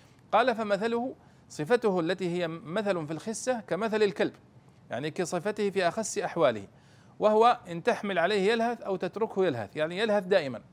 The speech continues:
سواء حمل عليه بالزجر والطرد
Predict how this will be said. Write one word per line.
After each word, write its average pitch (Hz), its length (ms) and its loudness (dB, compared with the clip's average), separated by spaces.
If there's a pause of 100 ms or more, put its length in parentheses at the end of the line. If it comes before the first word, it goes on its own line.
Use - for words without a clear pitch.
(400)
سواء 196 460 6
حمل 202 340 0
عليه 180 400 4
بالزجر 180 520 0
والطرد 214 460 0